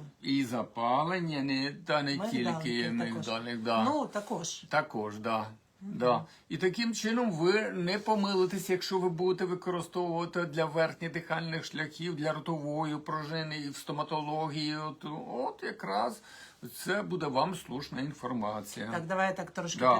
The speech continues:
Speaker 2: підведу підсумки. Значить, ми брали дихальну систему, вже травну систему, покривну систему, репродуктивну систему.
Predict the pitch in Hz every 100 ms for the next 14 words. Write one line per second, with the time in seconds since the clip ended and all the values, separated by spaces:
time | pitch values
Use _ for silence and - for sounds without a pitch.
0 | 110 117 196 180 - 165 156 160 175 180
1 | 190 208 208 - - 170 185 175 165 160
2 | 185 185 190 185 185 185 165 190 175 170
3 | 170 170 170 190 175 165 160 185 165 180
4 | 170 165 165 202 208 190 160 156 151 208
5 | - 254 254 254 - - - 214 247 208
6 | 185 165 - 165 147 165 202 269 254 -
7 | 277 277 277